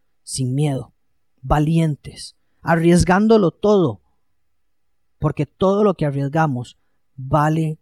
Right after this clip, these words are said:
la pena por cumplir tu propósito. En el nombre de Jesús te exaltamos, te adoramos, te glorificamos y te pedimos que cambies estos corazones duros para que sean corazones conforme al tuyo,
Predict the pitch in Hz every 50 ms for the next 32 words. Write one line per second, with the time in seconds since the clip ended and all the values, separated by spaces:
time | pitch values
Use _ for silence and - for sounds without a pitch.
0 | _ _ 139 135 120 - - 147 131 117 107 95 92 - _ _ _ - 117 110
1 | - 120 110 - - 120 113 107 - - - - 104 104 - - 123 - - -
2 | _ _ - _ _ _ _ _ _ _ _ _ _ _ _ _ _ _ _ _
3 | _ _ _ 127 127 135 139 139 139 151 156 170 196 190 190 190 175 - - 156
4 | - - 135 110 - - - 110 - - - 117 113 - _ - 135 135 127 117
5 | 107 - _ 123 113 123 117 120 131 139 131 117 110 - - - 117 117 113 117
6 | 117 - - 120 - 123 117 117 123 120 - - _ _ _ _ _ _ _ _
7 | _ _ _ _ _ _ _ _ - 139 - - 135 - 139 139 139 147 151 170
8 | 185 190 196 190 185 - - - _ _ _ _ _ _ _ _ _ _ _ _
9 | _ _ _ _ _ _ - - - _ - 165 160 175 175 170 156 143 - 143
10 | - - 147 - - 151 135 120 110 - 127 127 131 127 131 _ - 160 156 147
11 | 135 107 - - - _ 131 123 120 - - 120 - 131 131 135 - - 139 123
12 | 117 - - 131 131 139 131 - - 127 120 - - 151 160 175 180 185 180 170
13 | - - - - 107 - - -